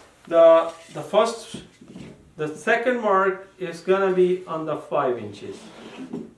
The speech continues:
So it's right here.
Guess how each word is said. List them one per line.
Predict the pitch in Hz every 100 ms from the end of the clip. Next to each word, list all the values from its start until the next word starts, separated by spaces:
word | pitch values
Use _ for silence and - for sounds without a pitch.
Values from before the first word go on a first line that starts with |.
| -
So | - - 143 143 143 143 143 - - _ _ _
it's | 147 135 -
right | 135 127 117
here. | 107 95